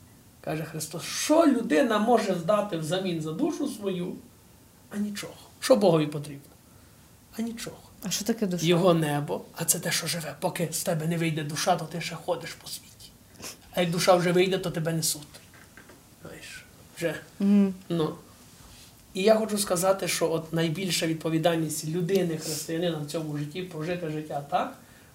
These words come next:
Speaker 1: щоб потім в майбутньому була добра відповідь перед Богом. Н-, не занапастити свою душу,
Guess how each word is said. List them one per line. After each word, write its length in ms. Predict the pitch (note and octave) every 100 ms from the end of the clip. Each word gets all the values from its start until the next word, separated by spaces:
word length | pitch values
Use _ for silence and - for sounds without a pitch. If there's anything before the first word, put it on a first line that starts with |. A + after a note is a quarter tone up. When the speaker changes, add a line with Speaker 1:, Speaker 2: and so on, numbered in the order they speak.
| -
Speaker 1:
щоб 100 | D#3+ D3+ D3
потім 300 | D#3 D#3 D3+
в 40 |
майбутньому 640 | C#3+ C#3+ C#3 D3+ D3+ C#3+ C#3 C#3
була 240 | D#3+ D#3
добра 440 | C#3 F3 F#3 - D3
відповідь 720 | C3+ G3+ G3+ A#3 G3+ A3 - - - - -
перед 300 | - E3 E3
Богом. 360 | D3 E3 - C3+ D#3
Н-, 120 | F#3
не 180 | G3+ G#3
занапастити 680 | G#3+ A3 G#3+ A3 - B4 F#4
свою 300 | - D4 C4+
душу, 380 | G3+ F#3 -